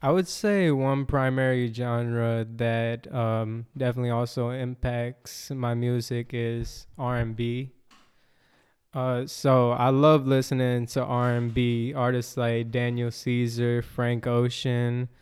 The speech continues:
and, um, th-, I also love, uh, displaying that I can sing on top of, uh, rapping. So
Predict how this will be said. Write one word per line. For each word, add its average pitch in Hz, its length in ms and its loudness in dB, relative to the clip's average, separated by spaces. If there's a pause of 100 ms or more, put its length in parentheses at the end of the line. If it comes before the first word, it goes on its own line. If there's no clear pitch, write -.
(500)
and, 120 560 0
um, 113 560 -2 (1000)
th-, 139 120 -6 (380)
I 135 80 4
also 139 480 6
love, 127 760 4
uh, 120 500 4
displaying 127 760 2
that 120 360 2
I 131 120 0
can 123 200 -2
sing 120 500 -2
on 120 180 -4
top 123 340 -2
of, 117 520 -4
uh, 120 400 -6
rapping. 135 640 -4 (840)
So 123 520 0